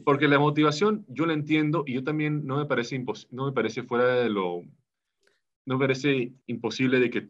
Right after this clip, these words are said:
Speaker 1: Doctor
Speaker 2: y te
Speaker 1: Strange quiera
Speaker 2: muestra
Speaker 1: ayudar
Speaker 2: buen,
Speaker 1: a Peter.
Speaker 2: buen, buen corazón de, de Peter,
Speaker 1: Claro.
Speaker 2: ¿no? A esa motivación.
Speaker 1: O sea, enti-, entiendo que, que, que... Porque han pasado por una experiencia muy fuerte en Endgame y en Infinity War,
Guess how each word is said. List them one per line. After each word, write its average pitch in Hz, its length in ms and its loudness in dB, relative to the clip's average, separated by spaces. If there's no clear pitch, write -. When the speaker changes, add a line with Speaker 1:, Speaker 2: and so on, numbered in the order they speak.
Speaker 1:
Doctor 147 280 2
Speaker 2:
y 120 40 -2
te 127 100 6
Speaker 1:
Strange - 20 10
quiera - 20 10
Speaker 2:
muestra 185 300 8
Speaker 1:
ayudar 170 240 10
Speaker 2:
buen, - 20 4
Speaker 1:
a 117 100 0
Peter. 98 360 -8
Speaker 2:
buen, 147 260 6
buen 143 220 8
corazón 127 420 6
de, 110 140 4
de - 240 -6
Peter, 190 180 4
Speaker 1:
Claro. 107 400 4
Speaker 2:
¿no? - 40 -12
A - 20 -12
esa 110 180 -8
motivación. 101 280 -4
Speaker 1:
O 135 40 0
sea, 156 380 2
enti-, 131 360 -10
entiendo 156 480 -2
que, 123 160 -8
que, - 280 -10
que... 113 160 0
Porque 110 280 2
han 123 140 0
pasado 131 300 2
por 123 100 -4
una 120 80 -6
experiencia 113 380 -6
muy 110 240 -4
fuerte 123 480 2
en 101 100 2
Endgame 110 500 0
y 92 140 -8
en 87 160 -10
Infinity 107 360 -4
War, 110 280 0